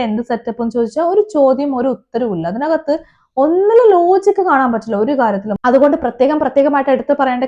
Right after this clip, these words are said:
കാര്യമുണ്ടെന്ന് പോലും എനിക്ക് തോന്നുന്നില്ല. പിന്നെ ഇതിൽ അഭിനയിച്ച നായികമാരുടെ കാര്യത്തിലേക്ക് വരുവാണെങ്കിൽ മാളവിക മോഹനൻ ഇതിനകത്തൊരു ക്യാരക്ടർ ചെയ്തിട്ടുണ്ട്. കൂട്ടത്തിൽ കൊള്ളാവുന്ന ഒരു പെർഫോമൻസ് നായികമാരുടെ കാര്യത്തിൽ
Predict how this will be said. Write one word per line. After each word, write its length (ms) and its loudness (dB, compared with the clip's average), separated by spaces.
കാര്യമുണ്ടെന്ന് 680 -2
പോലും 180 0
എനിക്ക് 240 -6
തോന്നുന്നില്ല. 480 -2
പിന്നെ 180 4
ഇതിൽ 120 6
അഭിനയിച്ച 420 2
നായികമാരുടെ 720 2
കാര്യത്തിലേക്ക് 520 -2
വരുവാണെങ്കിൽ 460 -2
മാളവിക 540 0
മോഹനൻ 400 -6
ഇതിനകത്തൊരു 500 -10
ക്യാരക്ടർ 400 -10
ചെയ്തിട്ടുണ്ട്. 440 -8
കൂട്ടത്തിൽ 520 6
കൊള്ളാവുന്ന 500 4
ഒരു 140 0
പെർഫോമൻസ് 480 0
നായികമാരുടെ 560 -2
കാര്യത്തിൽ 280 -2